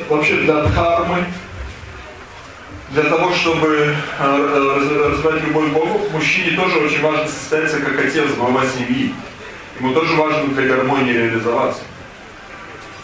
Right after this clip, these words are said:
Очень многие просто, как мне, ну, недавно один вайшнав сказал, говорит: А че вы тут Я говорю: "Какая у вас цель жизни?" "Цель жизни — побыстрее еще двадцать лет прошло, прошло, дети выросли, я сбежал из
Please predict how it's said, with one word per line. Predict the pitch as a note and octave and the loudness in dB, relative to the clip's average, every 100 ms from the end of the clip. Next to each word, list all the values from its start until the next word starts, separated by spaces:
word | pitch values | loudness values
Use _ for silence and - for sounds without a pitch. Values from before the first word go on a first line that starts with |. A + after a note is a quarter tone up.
| - - - - - - - | -16 -16 -16 -18 -18 -18 -10
Очень | E3 F3 F#3+ | -4 -2 -2
многие | F#3 G3 E3+ | 0 0 0
просто, | F3+ F#3 E3+ C3 A#2 G#2+ G2 - | 0 0 0 0 2 0 -2 -4
как | B2+ B2+ | -4 -2
мне, | C#3 C3+ C3 - | 0 0 -2 -4
ну, | C#3+ B2 | -4 -4
недавно | A#2+ B2 A#2+ A2 | 0 0 0 -2
один | G#2+ G#2 G2+ - - - | -2 -4 -6 -10 -12 -10
вайшнав | - - E3 - | -6 -4 -6 -4
сказал, | A#2+ G#2+ | -2 -2
говорит: | G2+ - | -2 -6
А | D#3 | -4
че | D#3 | -2
вы | B2+ | -2
тут | A#2 - - - - C3+ | -2 -8 -12 -14 -12 -4
Я | |
говорю: | C#3 C#3+ | 0 2
"Какая | E3 F#3+ | 2 2
у | E3+ | 2
вас | - | 0
цель | D#3 C#3 | 0 2
жизни?" | C3 A#2 | 0 -2
"Цель | A2+ D#3 | 0 2
жизни — | D3 C#3+ D#3 C3+ | 2 2 0 0
побыстрее | C3 - E3 D#3+ | 2 0 0 2
еще | D3+ C#3+ | 2 2
двадцать | C#3+ C#3+ D#3 | 2 2 2
лет | D3 C#3+ | 2 2
прошло, | C3+ - - | -2 0 0
прошло, | - - G3 E3 | 0 2 2 2
дети | D3+ C#3 | 2 2
выросли, | C#3 G3+ - B2+ | 2 2 0 2
я | B2+ | 2
сбежал | C#3+ C3 C3 C3+ | 2 2 0 0
из | B2+ | -2